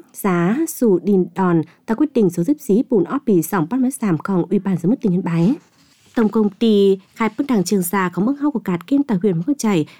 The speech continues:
có khai khảo cáp hơn số hàng sĩ của hơn có hay năng sát chế của nhà.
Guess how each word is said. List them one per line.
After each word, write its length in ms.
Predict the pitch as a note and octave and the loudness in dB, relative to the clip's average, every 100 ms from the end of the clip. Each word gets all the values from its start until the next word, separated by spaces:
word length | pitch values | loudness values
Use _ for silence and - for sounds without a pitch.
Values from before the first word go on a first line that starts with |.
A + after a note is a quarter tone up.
| - | -4
có 140 | A3 | -4
khai 300 | B3 A3+ F#3 | -2 -2 -2
khảo 200 | E3+ E3+ | -2 -6
cáp 260 | E3+ B3 C#4 | -4 -6 -4
hơn 120 | D4 C#4 | -2 -2
số 300 | G3+ E3 A#3 | 2 2 2
hàng 280 | C4 G#3 | -2 -4
sĩ 220 | E3+ G3 G3 | -2 -2 0
của 140 | F#3+ | -2
hơn 160 | A#3+ C#4+ | -2 -4
có 120 | A3 | -6
hay 300 | B3 G3 D3 | -2 -2 0
năng 160 | G#3+ F3 | -2 -2
sát 240 | - C#4 | -4 -6
chế 140 | - C4 | -4 -4
của 160 | G3 | -4
nhà. 340 | E3+ F#3+ E3+ | -4 -2 -2